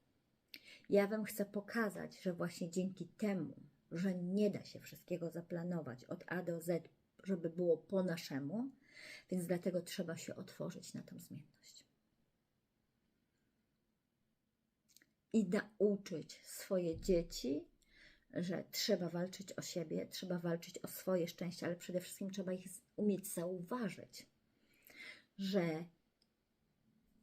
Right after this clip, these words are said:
jest podjęta decyzja, jest zamówienie wysłane do wszechświata,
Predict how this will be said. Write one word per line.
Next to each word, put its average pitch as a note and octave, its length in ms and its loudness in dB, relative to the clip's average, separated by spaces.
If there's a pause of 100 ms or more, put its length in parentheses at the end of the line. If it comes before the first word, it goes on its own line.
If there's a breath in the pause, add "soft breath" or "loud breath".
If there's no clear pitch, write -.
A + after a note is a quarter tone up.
(320)
jest A3 320 10
podjęta F3+ 520 4
decyzja, D3+ 760 -6 (220)
jest G3+ 380 8
zamówienie F#3 720 2
wysłane F3 420 -2
do F3+ 100 0
wszechświata, F#3 840 -4